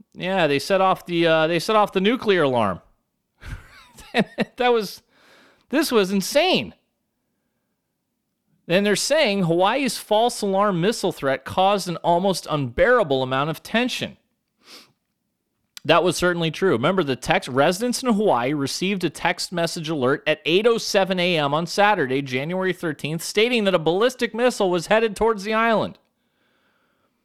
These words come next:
And not until eight forty-five were residents alerted that it was a false alarm. So you saw all this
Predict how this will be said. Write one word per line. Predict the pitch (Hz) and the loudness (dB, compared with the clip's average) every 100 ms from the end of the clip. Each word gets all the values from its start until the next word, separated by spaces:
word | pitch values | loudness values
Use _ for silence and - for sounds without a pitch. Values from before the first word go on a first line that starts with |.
| _ _ _ _ - | _ _ _ _ -4
And | 156 | 0
not | 160 220 269 | 2 4 2
until | 220 - 196 - | 0 0 -2 0
eight | 185 262 - | -2 -2 -4
forty-five | - 214 233 226 - 220 226 151 147 | -2 0 0 -2 -2 2 4 2 0
were | 151 | -2
residents | 135 156 175 208 208 - | 0 0 0 -4 -6 -4
alerted | 156 147 127 139 156 | -2 0 2 0 0
that | 127 131 | 0 0
it | 135 | -4
was | 120 117 113 123 127 - | -4 -4 -2 -4 -6 -14
a | |
false | - - 107 107 - - _ | -16 -4 -2 -2 -6 -14 _
alarm. | 156 185 254 294 196 - _ _ _ _ _ _ _ _ _ _ _ _ _ _ | -8 -4 -2 -2 -4 -10 _ _ _ _ _ _ _ _ _ _ _ _ _ _
So | - | -4
you | 180 175 | -2 -2
saw | 226 240 | 2 4
all | 202 170 | 4 2
this | 160 - | 0 -4